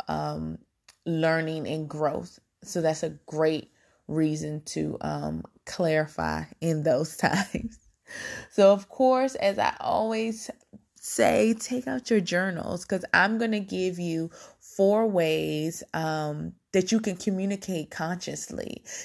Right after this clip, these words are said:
Just starting to think about and being more intentful about your communication and understanding the power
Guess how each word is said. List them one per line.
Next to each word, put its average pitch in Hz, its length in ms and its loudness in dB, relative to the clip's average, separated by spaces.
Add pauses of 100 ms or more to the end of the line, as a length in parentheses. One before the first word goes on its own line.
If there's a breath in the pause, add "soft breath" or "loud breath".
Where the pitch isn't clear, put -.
(120 loud breath)
Just 190 200 2
starting 180 380 2
to 175 260 0
think 165 360 -2
about 151 600 0
and 151 420 -2
being 160 300 -4
more 156 200 -2
intentful 156 1000 -2
about 151 540 0
your 156 80 -2
communication 156 840 -6
and 151 220 -6
understanding 156 840 -6 (440 loud breath)
the 156 480 6
power 170 800 0